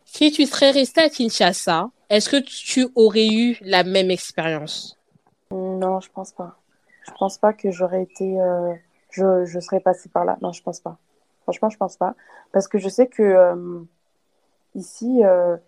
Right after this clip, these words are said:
Speaker 2: déjà, les critères de beauté sont complètement différents, euh, de ceux, euh, euh, des, des critères, euh, européens ou, euh, ou, ou, euh, ou autres. En fait, j'aurais grandi, <laughs> tout
Speaker 1: Mhm.
Speaker 2: simplement.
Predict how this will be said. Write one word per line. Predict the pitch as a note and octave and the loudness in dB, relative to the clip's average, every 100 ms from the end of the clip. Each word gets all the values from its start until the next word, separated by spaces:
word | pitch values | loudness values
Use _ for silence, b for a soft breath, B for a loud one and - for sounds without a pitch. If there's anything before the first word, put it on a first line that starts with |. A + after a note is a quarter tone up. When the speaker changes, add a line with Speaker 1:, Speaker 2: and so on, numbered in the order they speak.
| _ - | _ -2
Speaker 2:
déjà, | G3+ A#3 | 4 6
les | G#3 | 4
critères | - - G3+ | -2 -2 -2
de | F#3+ | -2
beauté | F3 - A3 | -8 -8 -8
sont | - F3 | -8 -10
complètement | - G3+ G#3+ G#3+ G#3 | -6 -2 0 0 -2
différents, | G3 F#3 F#3+ F#3 F#3+ - _ _ _ _ F#3 | -4 -2 0 0 -4 -8 _ _ _ _ -8
euh, | F3+ F3+ F3+ F3 | -6 -6 -8 -10
de | F3+ | -10
ceux, | F3 - G3 F#3+ | -12 -4 -2 0
euh, | F3+ E3+ E3 D#3+ - _ _ _ _ F3+ | -2 -2 -8 -14 -20 _ _ _ _ -8
euh, | E3+ E3 - | -6 -8 -8
des, | - F#3 | -4 -6
des | E3+ F#3 | -2 -6
critères, | - - G3 F3+ | -6 0 2 2
euh, | E3+ - | -2 -4
européens | D#3 E3+ - F3 F3 F3+ | -6 -6 -4 -2 -2 -2
ou, | F3 E3 D3+ D#3 | -4 -8 -12 -16
euh, | E3 _ _ - | -16 _ _ -18
ou, | E3 D#3+ - | -16 -16 -12
ou, | D#3+ E3 | -8 -6
euh, | E3+ - | -6 -8
ou | - G3+ | 0 2
autres. | A#3+ - _ _ - | 2 -2 _ _ 0
En | G3+ | 4
fait, | D4+ D4 - _ _ _ _ _ | 4 2 -12 _ _ _ _ _
j'aurais | D#3 G#3 G#3 | -6 -2 -2
grandi, | G#3 G#3 G3+ F#3 - _ _ _ - | -2 -2 -2 -6 -16 _ _ _ -20
<laughs> | - - - - | -20 -14 -12 -2
tout | G#3 | 2
Speaker 1:
Mhm. | |
Speaker 2:
simplement. | B3+ G#3 F3+ G3 F3+ | 6 4 2 -4 -6